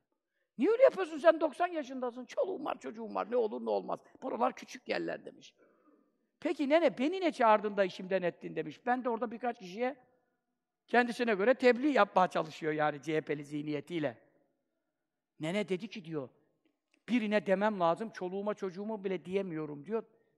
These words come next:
"Çatlayacağım yoksa dayanamadım." demiş. "Çatlamak üzereydim." demiş, "Evladım hele gel." demiş. İlla birine bir şey anlatacak yani. Nenemiz, dedemiz.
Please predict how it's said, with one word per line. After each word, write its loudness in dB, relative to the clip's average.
"Çatlayacağım 8
yoksa -2
dayanamadım." 8
demiş. -2
"Çatlamak 12
üzereydim." 10
demiş, 4
"Evladım 12
hele 12
gel." 12
demiş. 0
İlla 12
birine 12
bir 0
şey 10
anlatacak 8
yani. 4
Nenemiz, 4
dedemiz. 4